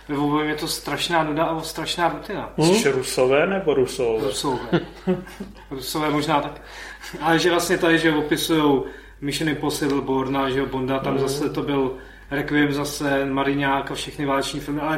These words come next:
Speaker 1: ani v jednom to prostě nefunguje, protože oni jenom opisujou, ale nemají vlastní ksik, nemají tam vlastně nic svýho a vlastně jsou jenom generický.
Speaker 4: A jinak mimochodem zásadní průšvih ze strany Netflixu. My jsme s Matějem si říkali, když jsme sem jeli, eh, že to odbydeme jednou věc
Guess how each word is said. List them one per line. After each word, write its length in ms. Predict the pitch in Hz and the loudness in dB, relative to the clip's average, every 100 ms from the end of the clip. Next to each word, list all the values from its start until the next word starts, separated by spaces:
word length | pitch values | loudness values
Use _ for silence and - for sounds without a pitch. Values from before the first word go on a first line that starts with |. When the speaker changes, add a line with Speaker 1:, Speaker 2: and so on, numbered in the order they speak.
| 180 | -2
Speaker 1:
ani 240 | 165 170 | 0 2
v 40 | 165 | 2
jednom 220 | 165 170 | 2 0
to 240 | 180 175 - - - | 0 0 -4 -16 -10
prostě 280 | - 160 180 | -6 -2 0
nefunguje, 420 | 170 170 175 180 | 0 0 2 2
protože 340 | 180 180 170 165 | 2 0 0 2
oni 100 | 170 | 2
jenom 180 | 175 | 2
opisujou, 480 | 147 147 165 180 180 | 0 0 0 4 4
ale 140 | 170 156 | 4 2
nemají 240 | 156 165 | 0 0
vlastní 320 | 160 160 180 | 0 -2 -4
ksik, 360 | 165 - 175 160 | -4 -2 -2 -2
nemají 200 | 131 131 | -4 -4
tam 120 | 143 | -4
vlastně 220 | 139 - | -6 -4
nic 180 | 151 147 | -6 -6
svýho 460 | 143 135 131 147 151 - - - - | -4 -2 -2 -2 -6 -12 -20 -16 -8
a 40 | 143 143 | -8 -6
vlastně 720 | 143 147 - 151 151 151 151 - - - - | -8 -8 -6 -6 -4 -6 -10 -16 -20 -20 -16
jsou 180 | - | -4
jenom 140 | 165 160 | -2 0
generický. 540 | 156 143 120 - - 117 | 2 2 0 -6 -8 2
Speaker 4:
A 80 | |
jinak 140 | 143 160 | 2 4
mimochodem 320 | 185 190 214 | 4 4 4
zásadní 420 | 151 139 175 185 | 4 4 2 2
průšvih 380 | 196 156 143 156 | 0 -2 -4 -2
ze 80 | 147 | -2
strany 240 | - 165 | 2 4
Netflixu. 540 | 175 127 131 131 113 101 | 4 2 0 0 0 0
My 120 | 107 | -2
jsme 180 | - 127 | -4 -2
s 40 | |
Matějem 320 | 117 110 120 | -2 0 0
si 120 | 117 | 0
říkali, 200 | 123 113 | 0 2
když 80 | 120 | 2
jsme 120 | 120 | -2
sem 200 | 123 123 | -4 -2
jeli, 340 | 123 113 113 131 | 2 4 2 2
eh, 280 | - 131 123 | 2 2 2
že 120 | 117 | -2
to 220 | 117 127 | 0 2
odbydeme 380 | 117 117 120 123 | 4 2 2 2
jednou 260 | 127 139 131 | 2 2 4
věc 220 | 147 | 4